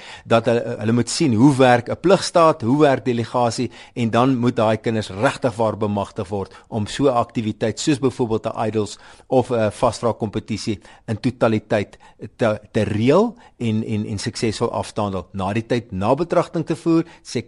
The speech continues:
"Kyk, dit is nie wat ons lekker ge-, reg gekry het nie." En dan aan die einde van die jaar gee daai, daai groepering, daai aktiwiteit dan 'n lekker stewige blær vir die ouens wat na hulle kom en sê, "Hier was die slaggate, dit is wat on-, wat vir ons gewerk het, dit,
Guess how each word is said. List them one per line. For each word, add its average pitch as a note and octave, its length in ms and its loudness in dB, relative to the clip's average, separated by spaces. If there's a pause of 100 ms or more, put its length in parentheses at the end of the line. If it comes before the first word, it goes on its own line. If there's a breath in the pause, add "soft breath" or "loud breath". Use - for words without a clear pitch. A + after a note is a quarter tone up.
"Kyk, D#3+ 220 2
dit C#3 140 -2
is C#3+ 120 -6
nie D3+ 80 -4
wat C3 180 -2
ons B2+ 160 -6
lekker B2+ 260 -4
ge-, B2 120 -12
reg A#2+ 240 0
gekry D3+ 300 -2
het C#3+ 40 -4
nie." D3+ 120 -4 (240 loud breath)
En B2+ 80 -4
dan C3 140 0
aan D3+ 140 6
die F3 40 8
einde A3+ 200 6
van E3+ 140 2
die G2+ 120 -4
jaar - 180 -14 (160 soft breath)
gee F3+ 360 0
daai, C3+ 400 2 (100)
daai A#2 380 0
groepering, C#3+ 580 0
daai A2 140 0
aktiwiteit D#3 680 -2 (340 loud breath)
dan B2 420 0
'n A#2 300 -2 (100)
lekker B2+ 400 -4
stewige E3 600 0 (120)
blær C3 540 -2 (200 loud breath)
vir B2 180 -6
die B2+ 160 -2
ouens B2 180 -4
wat A2+ 300 -2
na A2 300 0
hulle F3 160 4
kom C#3+ 180 -4
en A#2+ 80 -2
sê, A#2+ 240 -4 (160 soft breath)
"Hier G3+ 240 0
was G#3+ 140 4
die D#3+ 100 -2
slaggate, C3 720 0
dit F3+ 180 2
is G3+ 120 0
wat E3 180 -4
on-, C#3 240 -8
wat A#2+ 200 -6
vir C3+ 120 -8
ons B2+ 140 -6
gewerk A2+ 340 -2
het, A2+ 120 -6 (260 loud breath)
dit, A#2+ 260 0